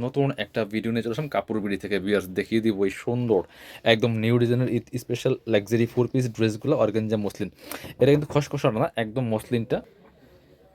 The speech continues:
তিনটা কালার অ্যাভেলেবেল আছে এই ড্রেসটার মধ্যে। ভিউয়ার্স, এত সুন্দর একটা ড্রেস, যেটা বলছিলাম পিওর মসলিনের মধ্যে সফট, এটা কিন্তু একদম খসখসা না, অনেক সুন্দর একটা ড্রেস। আমরা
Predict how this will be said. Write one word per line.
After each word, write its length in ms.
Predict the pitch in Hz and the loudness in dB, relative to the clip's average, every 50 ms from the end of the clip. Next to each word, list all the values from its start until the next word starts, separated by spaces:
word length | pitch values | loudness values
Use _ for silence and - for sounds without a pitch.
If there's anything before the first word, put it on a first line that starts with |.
| _ _ _ _ _ _ _ _ _ _ _ _ _ _ _ _ _ - | _ _ _ _ _ _ _ _ _ _ _ _ _ _ _ _ _ 4
তিনটা 260 | 202 190 196 208 214 185 | 4 6 8 8 8 10
কালার 220 | 190 180 175 175 165 | 10 10 12 12 10
অ্যাভেলেবেল 400 | 151 143 147 151 151 151 160 156 156 | 10 10 8 6 6 8 8 8 8
আছে 100 | 143 - 143 | 6 6 2
এই 40 | 123 113 | 2 2
ড্রেসটার 360 | 123 120 117 - 143 139 143 139 | 0 0 0 0 0 0 0 0
মধ্যে। 160 | 135 139 151 123 113 | 0 2 0 2 4
ভিউয়ার্স, 220 | 120 123 117 - - 131 | 6 6 6 6 2 0
এত 80 | 131 - 151 - - - | 2 2 2 0 2 2
সুন্দর 260 | 165 165 165 170 170 160 139 | 2 4 8 8 10 10 10
একটা 120 | 127 139 131 | 8 4 2
ড্রেস, 140 | 117 117 110 113 | 2 2 4 4
যেটা 120 | 123 135 127 | 4 4 2
বলছিলাম 240 | 139 143 175 170 151 - | 2 2 0 0 -2 -2
পিওর 220 | 185 202 214 220 196 151 | 0 2 2 4 4 4
মসলিনের 380 | 139 139 139 - 156 160 156 147 | 2 2 2 2 2 2 4 4
মধ্যে 160 | 127 107 107 - - - | 2 0 -2 0 4 8
সফট, 240 | 170 151 - - - - - | 8 8 8 6 0 -12 -6
এটা 100 | 127 131 135 | -4 -4 -4
কিন্তু 160 | - 143 147 156 143 | -2 -2 0 0 0
একদম 180 | 120 127 151 143 - | 0 -2 -6 -4 -2
খসখসা 400 | 143 139 - - - 143 - 139 117 | -2 -4 -4 -6 -8 -4 -2 0 0
না, 60 | 156 175 123 | 2 2 2
অনেক 120 | 123 131 131 - | 0 0 0 -2
সুন্দর 240 | 151 151 151 160 143 | -2 0 0 0 0
একটা 120 | - 143 123 107 | 0 -2 0 2
ড্রেস। 160 | 123 170 - - _ - - - - - - - - | 2 2 2 0 _ -18 -16 -16 -14 -14 0 4 6
আমরা 160 | 139 139 156 | 8 8 8